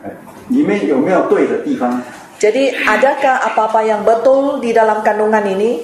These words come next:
Speaker 1: 有对有错，但是若你相信他，
Speaker 2: Ada betul pun ada salah. Kalau kamu percaya dia,
Speaker 1: <laughs> 你以为他对啊，
Speaker 2: kamu anggap dia betul,
Speaker 1: 他错的地方就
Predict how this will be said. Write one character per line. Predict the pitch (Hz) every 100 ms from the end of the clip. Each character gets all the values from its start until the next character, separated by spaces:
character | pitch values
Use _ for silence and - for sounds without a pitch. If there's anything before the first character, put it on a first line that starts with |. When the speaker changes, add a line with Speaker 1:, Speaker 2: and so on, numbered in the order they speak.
| - -
Speaker 1:
有 | 123 120
对 | 135
有 | 127 113
错， | - 165 175
但 | -
是 | 180
若 | 180 165
你 | 190 -
相 | 165 156
信 | 151 147
他， | - 156 214
Speaker 2:
Ada | 226 233
betul | 240 262 277 277
pun | 294
ada | 254 214
salah. | 208 214 190 208 262 - -
Kalau | 214 220
kamu | 226 226 220
percaya | 240 233 302 269 311 294
dia, | 277 277 214 254 339 -
Speaker 1:
<laughs> | -
你 | 139
以 | 131
为 | 127
他 | 131 156 -
对 | 165 123
啊， | - - -
Speaker 2:
kamu | 220 220 226 226
anggap | 220 226 233 226
dia | 233
betul, | 214 - 175 196 - - 160
Speaker 1:
他 | 147
错 | - 170 123
的 | 135
地 |
方 | 135
就 | 123